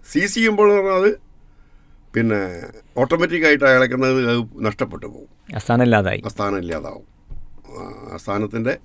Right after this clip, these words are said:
Speaker 1: ഏ, ഇത് നഷ്ടപ്പെടുന്നുള്ളതാണ്. അപ്പോൾ പതിനൊന്ന് ആളെ പാടുള്ളൂ, മന്ത്രിയാവാൻ പാടില്ല. നിലവിലുള്ള മെമ്പർ, ഏ, മന്ത്രി ആയിക്കഴിഞ്ഞാൽ മെമ്പർ സ്ഥാനം സീസ് ചെയ്യപ്പെടും. ഇതൊക്കെയാണ് നമ്മൾ ലെജിസ്ലേച്ചർ,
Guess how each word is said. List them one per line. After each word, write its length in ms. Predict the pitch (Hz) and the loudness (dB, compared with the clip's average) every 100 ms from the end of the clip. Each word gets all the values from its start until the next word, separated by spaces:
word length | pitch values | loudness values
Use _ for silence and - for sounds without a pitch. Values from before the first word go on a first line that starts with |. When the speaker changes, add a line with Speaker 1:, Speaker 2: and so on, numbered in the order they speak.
| - | -12
Speaker 1:
ഏ, 440 | - 110 101 101 | -8 -6 -4 -6
ഇത് 340 | 101 95 101 101 | -8 -12 -12 -12
നഷ്ടപ്പെടുന്നുള്ളതാണ്. 720 | 95 - 92 85 82 80 87 | -12 -14 -14 -14 -14 -12 -8
അപ്പോൾ 300 | 117 160 151 | -8 -6 -2
പതിനൊന്ന് 400 | 143 160 165 170 | 0 0 -2 -4
ആളെ 320 | 160 143 147 | -2 -2 -2
പാടുള്ളൂ, 600 | - 110 107 107 107 120 - - - - | -2 0 0 0 -2 -6 -10 -20 -20 -6
മന്ത്രിയാവാൻ 760 | 110 123 127 143 127 113 117 113 | 0 2 2 4 4 4 4 2
പാടില്ല. 600 | 95 95 101 95 107 - - - - | 0 0 0 -2 -4 -8 -18 -14 0
നിലവിലുള്ള 540 | 117 143 180 190 185 | 4 6 6 8 8
മെമ്പർ, 400 | 160 131 123 131 | 8 6 4 4
ഏ, 460 | 139 135 135 127 123 | 2 0 -2 0 0
മന്ത്രി 420 | 117 117 117 117 | 0 0 0 0
ആയിക്കഴിഞ്ഞാൽ 800 | 104 117 117 110 101 101 95 95 | 0 0 0 -2 0 -2 -4 -4
മെമ്പർ 360 | 104 104 110 | -4 -4 -4
സ്ഥാനം 340 | - 101 98 92 | -4 -4 -4 -6
സീസ് 340 | - 98 101 | -10 -10 -8
ചെയ്യപ്പെടും. 560 | 117 110 98 95 92 110 - - _ - | -4 -2 -2 -4 -6 -8 -12 -20 _ -10
ഇതൊക്കെയാണ് 460 | 208 240 233 180 175 156 | 0 0 4 2 4 2
നമ്മൾ 360 | 135 135 185 - - _ - - - _ - _ _ _ _ _ - _ _ - _ _ _ - _ _ - 156 | 2 0 -2 -6 -18 _ -20 -20 -20 _ -20 _ _ _ _ _ -20 _ _ -20 _ _ _ -20 _ _ -12 0
ലെജിസ്ലേച്ചർ, 760 | 160 160 185 214 214 208 202 | 0 2 2 8 10 10 4